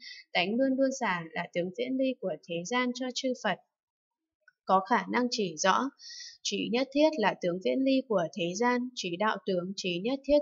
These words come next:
tướng là tướng viễn ly của thế gian cho chư Phật. Có khả năng chỉ rõ tất cả pháp môn Đà La Ni là tướng viễn ly của thế gian, tất cả pháp môn Tam Ma Địa là tướng viễn ly của thế gian cho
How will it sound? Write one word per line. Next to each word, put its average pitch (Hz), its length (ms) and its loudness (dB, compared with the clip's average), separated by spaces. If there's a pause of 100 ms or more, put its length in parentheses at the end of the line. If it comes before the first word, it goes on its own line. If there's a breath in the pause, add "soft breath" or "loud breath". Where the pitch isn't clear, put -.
tướng 180 300 -2
là 190 260 0
tướng 170 220 0
viễn 262 220 0
ly 262 240 2
của 180 160 0 (120)
thế 165 160 -2
gian 247 320 0
cho 262 180 -6
chư 262 180 0 (100)
Phật. 170 140 -2 (580 loud breath)
Có 202 200 2
khả 196 180 6
năng 233 260 2
chỉ 180 260 0
rõ 185 240 2 (200)
tất 277 80 0 (100)
cả 190 180 0 (100)
pháp 262 200 -2
môn 262 180 0
Đà 190 180 2 (100)
La 220 160 0
Ni 254 360 2
là 175 260 -2
tướng 165 240 -2
viễn 262 200 -2
ly 262 220 2
của 185 160 -2 (120)
thế 165 160 -6
gian, 240 320 0 (400 loud breath)
tất 254 160 0
cả 214 280 2
pháp 247 180 -2
môn 247 220 0
Tam 247 220 0
Ma 254 220 0
Địa 180 220 0 (160)
là 160 140 -2 (120)
tướng 175 120 -6 (100)
viễn 254 180 0
ly 254 280 2
của 190 120 -2 (140)
thế 170 160 -4
gian 240 280 0
cho 247 140 -6